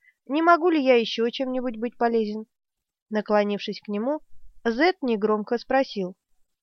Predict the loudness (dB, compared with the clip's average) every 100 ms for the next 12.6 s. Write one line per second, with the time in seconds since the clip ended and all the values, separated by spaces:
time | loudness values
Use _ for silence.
0 | _ -4 -4 0 0 0 -6 0 2 2
1 | 2 0 2 0 0 0 0 0 2 4
2 | 4 2 -2 -2 -2 -4 -4 -6 -4 -2
3 | -2 -2 -4 -6 -8 -10 _ _ _ _
4 | _ _ _ _ _ 2 4 4 4 4
5 | 2 2 -2 4 6 4 0 6 8 8
6 | 4 -2 0 2 4 2 0 -2 2 2
7 | 2 0 -2 -4 -4 -4 -4 -4 -4 -2
8 | -2 0 0 -2 -2 -6 -4 -6 -6 -2
9 | -2 -2 -6 -6 -8 -10 -16 _ _ _
10 | _ _ _ _ _ _ 4 6 6 4
11 | 4 0 2 2 2 2 0 0 -2 0
12 | 2 2 2 -2 -2 -6